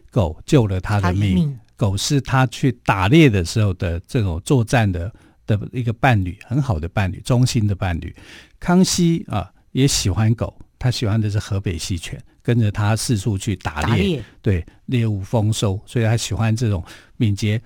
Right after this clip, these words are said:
Speaker 1: 快速的狗，对不对？可是他也是，他并没有，
Speaker 2: 有节制。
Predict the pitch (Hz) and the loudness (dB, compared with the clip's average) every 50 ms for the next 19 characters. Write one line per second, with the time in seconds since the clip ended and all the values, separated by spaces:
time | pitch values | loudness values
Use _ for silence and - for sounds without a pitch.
0 | - - - - 180 127 113 - - 143 107 - 90 87 - - 101 - - - | -10 -4 0 2 4 4 2 2 0 -2 -2 -4 -6 -10 -10 -12 -14 -16 -20 -20
1 | _ _ _ - 107 92 85 80 85 - - 120 156 208 202 - 208 220 208 196 | _ _ _ -6 -4 -4 -4 -6 -8 -8 -4 0 0 2 4 6 6 6 6 4
2 | - 120 95 92 - - 196 165 139 - - 180 185 175 180 185 165 143 147 151 | 2 0 0 0 -2 -4 -4 -4 -4 -2 0 0 0 4 4 6 8 8 10 10
3 | 135 110 - 214 190 160 139 | 8 8 6 2 -4 -6 -6